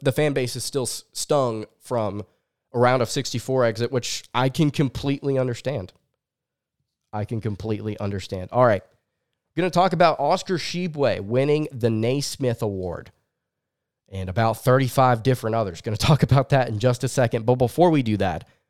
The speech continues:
wanna tell you guys about our friends at BetOnline. Bet online dot net is your number one source for all of your sports betting needs and sports info. For all the, find all the latest sports developments,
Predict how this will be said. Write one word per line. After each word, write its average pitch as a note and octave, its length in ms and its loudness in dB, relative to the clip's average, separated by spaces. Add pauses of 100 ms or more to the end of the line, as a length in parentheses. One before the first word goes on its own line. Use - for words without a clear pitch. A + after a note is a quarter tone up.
(160)
wanna D#3 180 6
tell D3+ 160 4
you D3 60 2
guys C3+ 220 6
about B2+ 200 6
our A#2 60 6
friends B2+ 360 2 (120)
at C#3 320 -2
BetOnline. A2+ 680 2
Bet C3+ 140 4
online C3 320 4
dot B2 160 4
net C3 220 -2
is A#2 180 -4
your F#3 240 6
number C#3 300 4
one A#2+ 260 4
source G#2 460 -2 (260)
for C#3 200 0
all D3+ 260 6
of C3 100 -2
your C#3+ 160 0
sports B2+ 400 -2
betting A#2+ 380 -2
needs G#2 480 -8
and A2+ 240 -6
sports - 500 -6 (260)
info. C3 440 0
For - 180 -4
all C3+ 220 4
the, C3+ 140 0
find D3 300 0
all D3+ 140 4
the D3 60 2
latest C3 260 0
sports B2+ 260 -2
developments, B2 560 2